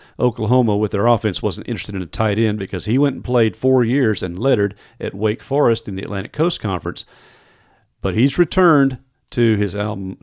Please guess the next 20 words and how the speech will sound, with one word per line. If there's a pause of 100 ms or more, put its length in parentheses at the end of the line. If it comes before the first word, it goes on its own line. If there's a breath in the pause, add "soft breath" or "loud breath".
to
his,
uh,
birth
school
where
his
sister
played
basketball
and
his
father
and
uncles
played
football,
the
famous
Selmans.